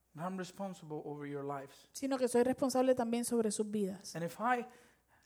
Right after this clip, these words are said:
Speaker 1: and if I deviate from the will of God,
Speaker 2: Y si yo me desvío de la voluntad de Dios,
Speaker 1: I'm gonna take some of you with me.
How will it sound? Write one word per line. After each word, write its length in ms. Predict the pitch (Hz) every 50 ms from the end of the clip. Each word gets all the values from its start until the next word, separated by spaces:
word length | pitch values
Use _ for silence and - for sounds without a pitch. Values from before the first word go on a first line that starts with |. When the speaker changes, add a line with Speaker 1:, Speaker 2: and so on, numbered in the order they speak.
| _ _
Speaker 1:
and 100 | - 165
if 140 | 160 147 -
I 80 | 202 214
deviate 600 | - - - 226 262 240 226 214 202 180 165 165
from 180 | - - 170 170
the 60 | 160
will 160 | 160 170 185 202
of 100 | 185 -
God, 320 | 196 196 185 156 160 147 -
Speaker 2:
Y 80 | - 247
si 180 | - 285 277 254
yo 200 | 247 285 285 311
me 100 | 370 370
desvío 920 | 349 311 277 254 - 254 247 233 233 311 349 359 294 226 214 214 233 226 240
de 180 | 240 247 233
la 300 | 226 226 220 220 220 208 220
voluntad 680 | 226 233 226 277 302 311 320 320 302 277 285 240 233
de 120 | 226 214 208
Dios, 400 | 196 190 196 214 233 - - -
Speaker 1:
I'm 120 | 190 196 190
gonna 80 | 208
take 220 | 208 - - 214 -
some 260 | - - - 196 190 175
of 80 | 151
you 120 | 151 151 147
with 180 | 151 151 147 151
me. 100 | 151